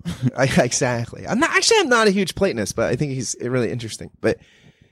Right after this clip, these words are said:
you have philosophers before him, like Heraclitus, that said reality is change, flux. It's, it's mercurial. It's like, you know, you never step in the same river twice.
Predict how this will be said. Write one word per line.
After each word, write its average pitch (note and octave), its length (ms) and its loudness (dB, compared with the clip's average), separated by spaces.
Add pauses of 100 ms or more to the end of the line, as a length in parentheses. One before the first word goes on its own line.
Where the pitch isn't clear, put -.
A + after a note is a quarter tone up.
(500)
you G3+ 160 6
have A3 160 4
philosophers D#3+ 560 2
before C3+ 360 2
him, B2+ 160 2
like G2 140 -2
Heraclitus, A2 600 2
that - 80 -6
said G#2+ 220 0
reality A2+ 400 2
is F#2 100 -6
change, C#3 480 2
flux. - 600 -2 (680)
It's, - 320 0
it's - 160 0
mercurial. B2+ 720 4
It's F#2+ 160 -2
like, G2 240 0
you B2+ 80 4
know, G2 220 2
you A#2 180 2
never C3 220 4
step A#2+ 180 2
in G2 80 -4
the G2+ 60 -4
same G#2+ 160 0
river F#2+ 160 -8
twice. B2+ 640 -2